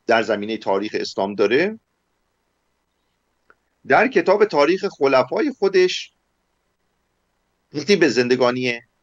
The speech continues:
حسن داره نگاه می‌کنه، در اونجا در پاورقی اینا رو عملاً و علناً در اون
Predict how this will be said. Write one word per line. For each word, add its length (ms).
حسن 400
داره 180
نگاه 320
می‌کنه، 520
در 180
اونجا 480
در 200
پاورقی 840
اینا 180
رو 220
عملاً 540
و 40
علناً 380
در 120
اون 260